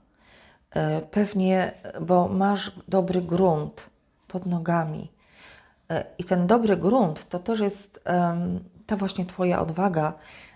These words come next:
e, do tego, żeby, y, mówić za siebie, nie za kogoś innego. Tak więc do boju, droga panno, e, nie daj się oszukiwać, nie daj się, e, wmanewrowywać,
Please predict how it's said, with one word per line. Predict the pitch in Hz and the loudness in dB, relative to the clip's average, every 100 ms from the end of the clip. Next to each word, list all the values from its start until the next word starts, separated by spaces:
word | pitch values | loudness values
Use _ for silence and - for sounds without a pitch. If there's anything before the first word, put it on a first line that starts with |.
| - | -6
e, | 170 160 | -2 -2
do | 156 160 | -2 -2
tego, | - 180 165 156 | 0 2 2 -2
żeby, | 156 156 156 151 156 170 - _ - 147 147 | -2 -4 -2 -2 -2 -8 -16 _ -8 -4 -4
y, | 151 | -4
mówić | 185 220 180 | -2 -2 -4
za | - | -6
siebie, | 151 - 170 165 - - - | -10 -6 -6 -6 -8 -10 -10
nie | 294 | -8
za | 285 156 | -6 -6
kogoś | 165 - 151 151 | -6 -8 -12 -10
innego. | 151 156 143 147 73 _ _ _ _ _ _ _ _ - - - | -10 -8 -8 -10 -14 _ _ _ _ _ _ _ _ -20 -18 -8
Tak | 175 185 | -4 0
więc | 196 185 | 0 2
do | 185 | 0
boju, | 175 262 320 | 4 4 4
droga | 180 160 151 | 2 -2 -4
panno, | 151 156 151 151 160 226 349 _ _ _ _ _ _ - - - - | -4 -4 -4 -4 -4 -4 -6 _ _ _ _ _ _ -20 -18 -18 -12
e, | - 170 160 160 165 | -4 -2 0 0 0
nie | 180 196 | 2 2
daj | 165 | 2
się | 156 - - | -2 -6 -6
oszukiwać, | 233 - - 151 147 143 147 | -4 -4 -4 -4 -2 -4 -4
nie | 151 | -6
daj | 151 | -6
się, | 147 151 | -6 -2
e, | 147 151 156 - - 143 139 143 | -2 0 -2 -4 -6 -4 -2 -2
wmanewrowywać, | 143 151 247 349 254 170 139 139 139 139 143 - | -4 0 2 2 -2 -4 -4 -4 -2 -2 -4 -10